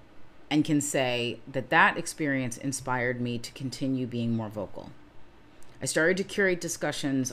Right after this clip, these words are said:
on things like the importance and impact of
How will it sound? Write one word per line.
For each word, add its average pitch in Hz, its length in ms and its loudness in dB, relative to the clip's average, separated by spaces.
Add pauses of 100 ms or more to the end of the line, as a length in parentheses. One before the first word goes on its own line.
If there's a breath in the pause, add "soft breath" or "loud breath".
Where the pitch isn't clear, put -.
(100)
on 135 520 2 (340 loud breath)
things 160 300 4
like 139 220 2
the 147 100 4
importance 139 520 0
and 135 120 -4
impact 131 720 -2
of 117 520 -4